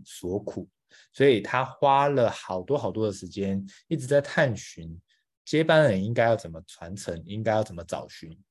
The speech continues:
对他来讲，他的困扰是什么？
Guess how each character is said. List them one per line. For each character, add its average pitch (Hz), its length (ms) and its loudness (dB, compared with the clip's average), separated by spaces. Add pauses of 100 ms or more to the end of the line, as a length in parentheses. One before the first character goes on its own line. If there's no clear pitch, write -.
(920)
对 175 120 -2
他 175 100 4
来 165 120 6
讲， 98 200 2
他 - 80 -4
的 156 80 4
困 160 180 0
扰 95 160 -4
是 - 80 -10
什 - 60 -12
么？ 82 60 -16